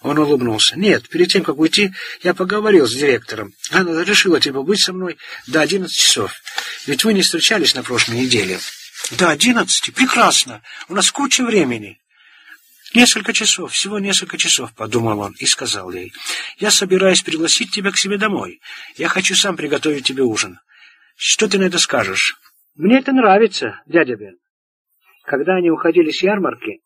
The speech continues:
Джанет задумчиво гладила своего кролика. "О чем ты думаешь?" — спросил он. "Какая я счастливая! А нельзя ли мне жить с тобой? Всегда,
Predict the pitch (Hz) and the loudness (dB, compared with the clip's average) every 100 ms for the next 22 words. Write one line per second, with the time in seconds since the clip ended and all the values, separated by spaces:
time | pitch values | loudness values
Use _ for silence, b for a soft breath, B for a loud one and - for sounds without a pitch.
0 | _ 117 156 160 123 123 117 202 190 196 | _ -4 0 2 2 0 2 2 2 0
1 | 190 185 101 120 139 147 143 - 120 110 | 0 -2 -4 0 0 2 0 -2 -2 -2
2 | 123 - 110 90 90 _ _ _ _ - | -2 -4 -6 -8 -14 _ _ _ _ -4
3 | 185 - 233 262 247 160 101 92 - - | -2 0 -2 2 4 4 0 -8 -10 -12
4 | - 117 123 98 90 _ _ _ _ _ | -6 -6 -6 -8 -14 _ _ _ _ _
5 | - - 208 185 170 160 156 - 190 226 | -8 2 4 6 4 2 -4 -4 0 2
6 | 220 202 196 190 _ B B B B 175 | 2 0 -2 -8 _ B B B B -2
7 | 240 254 269 262 262 269 185 - 135 120 | 0 0 4 4 4 4 2 0 2 2
8 | 98 - - 254 220 220 135 98 | 0 -4 -6 -4 0 0 0 -4